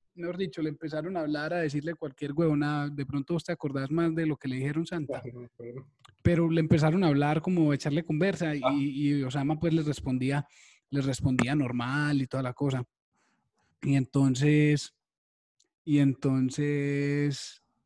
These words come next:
Speaker 1: a-, hasta que se cansó, y les digo, "Bueno, bueno, bueno, lo que sea". Entonces que ahí lo pararon, pues, y lo trataron de atracar. Entonces que la reacción de él fue inmediatamente, pues, le mandó un puño al primero, tan, como que lo tumbó.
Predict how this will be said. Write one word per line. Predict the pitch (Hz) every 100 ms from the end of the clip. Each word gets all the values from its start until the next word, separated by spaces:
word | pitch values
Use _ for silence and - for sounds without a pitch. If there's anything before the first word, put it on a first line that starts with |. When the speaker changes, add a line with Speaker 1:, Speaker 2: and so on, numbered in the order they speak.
| -
Speaker 1:
a-, | 147 156
hasta | 147 147
que | 156
se | 143
cansó, | - 139 180
y | 175
les | 151
digo, | 151
"Bueno, | 147 143 156
bueno, | 175 185 180
bueno, | 180 165 143
lo | 139 139
que | - 143
sea". | 160 139 - _ _
Entonces | 151 147 147
que | - 156 143 _ - 151 - - -
ahí | 139 147
lo | 147 160
pararon, | 147 147 170 175 170
pues, | 185 160
y |
lo | 151
trataron | 143 135 139 139 156
de |
atracar. | 139 131 127 156 123 - _ _ _
Entonces | 143 147
que | - 147
la | 143 135 135 135
reacción | 135 131 - 151 147 151
de | 160 151 147
él | 147 _ _ _
fue | - 139
inmediatamente, | 147 151 151 156 151 147 139
pues, | 143 151 139 131 -
le | 151 135
mandó | 135 135
un | 135
puño | 156 151
al | 143
primero, | 135 143 143 120 -
tan, | 151 131 123
como | - 135
que | 127
lo | 127 123
tumbó. | 127 131 135